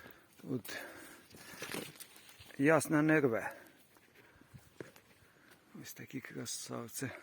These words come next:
Так.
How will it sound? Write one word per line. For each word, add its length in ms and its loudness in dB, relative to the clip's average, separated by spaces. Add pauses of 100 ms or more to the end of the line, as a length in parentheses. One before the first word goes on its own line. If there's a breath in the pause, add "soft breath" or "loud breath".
(2750 loud breath)
Так. 360 -2